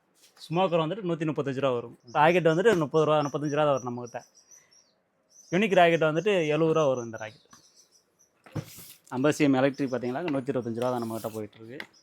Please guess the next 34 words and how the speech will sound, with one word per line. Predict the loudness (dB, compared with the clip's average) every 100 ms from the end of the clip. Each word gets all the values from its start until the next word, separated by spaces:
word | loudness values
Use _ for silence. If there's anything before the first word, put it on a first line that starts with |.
| -20 _ _ 0
அதுலேயே | 4 4 6
கலர், | 6 6 4 -4
ஐம்பது | 0 0
சி | 2
எம் | -2 2
கலரில் | 2 2 0
பார்த்தீங்களாக்க, | -4 -6 -8 -8 -10 _ _ _ _ _ _ -2
நூத்தி | 0 0
முப்பத்தஞ்சு | 0 -6 -4
ரூபா | -6 -6
போயிட்டுருக்கு. | -10 -12 _ -20 _ _ _ _ _ _ _
அடுத்து | -6 0
ஒன் | 4
சவுண்ட் | 4 4
கிராக் | 4 2 2
பார்க்க | -2 -2
வரோம். | -4 -6 -8 _ -4
ஒன் | 0
சவுண்ட், | 4 4 2 -2 0
ஒன் | 2 2
சவுண்ட் | 0 4
கிராக்கில் | 2 4 2 0
பார்த்தீங்களாக்க, | -2 -4 -6 -6 -6 -10 _ _ _ _ _ _ _ _ _ -20 _ -20 _ 2
குருவி | 4 6
வெடி | 4 4 2
ஆறு | 2
ரூபாய்க்கு | 0 0
கொடுத்துட்ருக்கேன். | -4 -8 -10 -12 -14 -16 -20 -20 -20 -20 -20 -14 -14 -12 -16 -18 0 6
மூன்றரை | 8 10 6
லட்சுமி | 6 2 4
பார்த்தீங்களாக்க, | -2 -2 -2 -2 -2
பதினாலு | -2 -4 -4
ரூபாய்க்கு | -8 -10
கொடுத்துட்ருக்கேன். | -16 -16 -16 -18